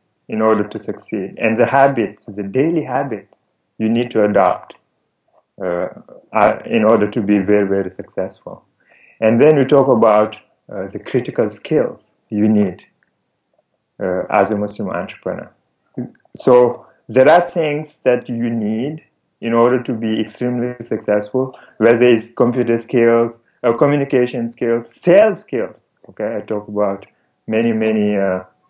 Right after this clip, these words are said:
different things that you need, tools you need in order to succeed. And then I went into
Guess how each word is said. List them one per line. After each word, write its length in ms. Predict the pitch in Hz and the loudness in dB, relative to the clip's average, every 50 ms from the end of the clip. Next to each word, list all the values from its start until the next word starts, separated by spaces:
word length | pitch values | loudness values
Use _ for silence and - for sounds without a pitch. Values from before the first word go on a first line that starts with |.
| _ _ _ _ _ - | _ _ _ _ _ -2
different 420 | 107 110 107 - 123 117 110 110 113 | 0 0 2 4 4 2 2 2 0
things 520 | - 123 117 113 107 104 101 - - - | 0 2 2 4 2 2 -2 -4 -10 -2
that 240 | - 120 127 135 131 | 2 4 4 4 4
you 280 | 135 143 151 156 151 151 | 4 6 6 6 6 6
need, 600 | 151 147 151 175 175 156 127 107 104 117 117 - | 4 0 -2 -2 0 -2 -2 -4 -4 -8 -10 -6
tools 480 | - - 165 165 175 165 165 160 160 - | 2 4 6 8 8 8 6 4 0 -2
you 160 | 135 123 113 | -4 -4 -4
need 320 | 117 117 104 101 92 104 _ _ _ _ _ _ _ _ _ _ - | -2 -2 -4 -4 -6 -8 _ _ _ _ _ _ _ _ _ _ -8
in 100 | 104 104 | -6 -4
order 320 | 104 104 104 104 110 104 | -2 -2 0 0 -2 -4
to 340 | 107 - 107 98 98 95 - _ | -4 -6 -4 -4 -4 -6 -8 _
succeed. 520 | _ - 98 90 - _ 98 92 90 95 - - - - - - _ _ - | _ -14 -14 -14 -10 _ -6 -6 -6 -6 -12 -20 -20 -20 -20 -20 _ _ 0
And 180 | 110 104 117 113 | 2 4 4 6
then 300 | 120 131 131 131 127 120 | 6 6 6 6 4 4
I 180 | - - 117 117 | 2 2 4 4
went 320 | 117 135 147 147 147 - | 6 4 4 2 2 -2
into 340 | 139 131 127 - - 120 | -6 -8 -8 -8 -8 -6